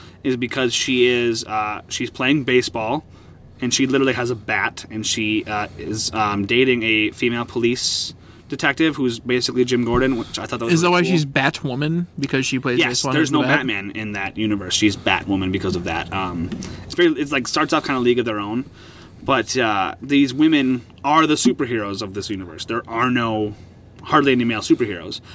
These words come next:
Speaker 1: That, and I just love the art style. That was what drew me in.
Speaker 2: The art style is incredible.
Speaker 1: I love Bombshell art. I think it's fantastic. And I actually like Bombshell art more than I like Bombshell photography,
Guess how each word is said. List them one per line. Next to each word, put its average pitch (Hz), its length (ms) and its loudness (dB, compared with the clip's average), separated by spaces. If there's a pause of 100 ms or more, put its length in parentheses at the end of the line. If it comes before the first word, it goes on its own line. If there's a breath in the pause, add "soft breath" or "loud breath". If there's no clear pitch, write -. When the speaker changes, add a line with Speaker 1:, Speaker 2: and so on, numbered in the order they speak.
(380 loud breath)
Speaker 1:
That, 202 280 4
and 160 120 2
I 143 60 4
just 147 160 0
love 123 240 0
the 101 180 -2
art 95 200 -6
style. 135 460 -4 (160)
That 110 80 -4
was 117 100 0
what 101 100 -6
drew 104 140 -6
me 98 80 -6
in. - 40 -4
Speaker 2:
The 185 100 6
art 185 140 6
style 135 200 4
is 113 80 -6
incredible. 110 520 -4
Speaker 1:
I 139 100 2
love 120 260 2
Bombshell 104 360 -4
art. 90 200 -10
I 104 40 -10
think 110 160 -4
it's 104 120 -8
fantastic. 98 680 -8 (540 loud breath)
And 110 260 -4
I 156 140 4
actually 220 180 4
like 165 140 4
Bombshell 147 320 2
art 123 180 -6
more 123 140 -4
than 110 100 -6
I 110 40 -6
like 104 120 -8
Bombshell 107 320 -6
photography, 131 720 2